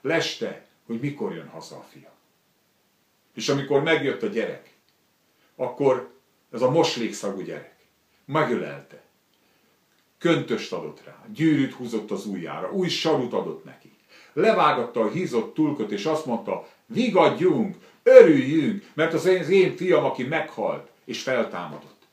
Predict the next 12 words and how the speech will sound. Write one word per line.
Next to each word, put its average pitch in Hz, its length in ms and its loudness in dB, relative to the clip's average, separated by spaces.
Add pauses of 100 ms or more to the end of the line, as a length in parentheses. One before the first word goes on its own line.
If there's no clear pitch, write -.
(260)
Elveszett, 143 640 2
és 101 160 -10
megtaláltatott." 87 880 -10 (300)
Ez 240 280 0
az - 140 -4
Isten, - 500 -14 (640)
aki 123 440 -8 (140)
annyira 165 440 -2
szeretett 123 600 -6
téged 113 380 -8
és - 160 -12
engem, 76 360 -16